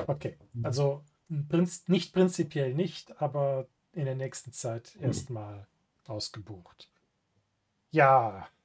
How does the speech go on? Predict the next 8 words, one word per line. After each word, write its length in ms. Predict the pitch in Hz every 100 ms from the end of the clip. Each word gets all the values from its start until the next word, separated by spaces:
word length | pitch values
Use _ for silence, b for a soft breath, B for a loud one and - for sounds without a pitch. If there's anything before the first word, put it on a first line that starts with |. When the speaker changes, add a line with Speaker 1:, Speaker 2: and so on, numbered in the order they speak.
| _ _ _
Speaker 1:
dann 380 | - 170 214 208
bleibt 300 | 180 196 202
eigentlich 380 | 208 175 165 -
nur 100 | 180
noch 400 | 160 156 147 - _ _ _ _ _ _ _ _ _ _ _ -
großes, 380 | 135 165 170 -
großes 300 | 147 131 117
Dankeschön. 640 | 120 135 175 - 165 202